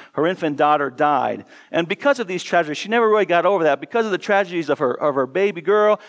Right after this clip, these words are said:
because of the tragedies of her husband, and then her husband also had a son from a, a previous marriage that died instantly,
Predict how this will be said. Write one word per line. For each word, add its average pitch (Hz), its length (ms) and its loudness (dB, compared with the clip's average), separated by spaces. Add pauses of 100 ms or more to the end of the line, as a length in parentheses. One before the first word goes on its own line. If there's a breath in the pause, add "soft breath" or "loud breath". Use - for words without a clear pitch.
because 180 240 -2
of 170 40 -8
the 170 60 0
tragedies 175 520 -2
of 139 80 0
her 131 80 0
husband, 202 640 -2 (280 loud breath)
and 151 160 -2
then 160 120 2
her 151 100 2
husband 180 400 0
also 175 240 0
had 151 160 0
a 123 60 0
son 196 520 0 (220 loud breath)
from 143 240 -4
a, 151 40 0
a 131 140 0
previous 185 520 -2
marriage 175 460 0
that 156 220 0
died 160 460 2
instantly, 175 640 -4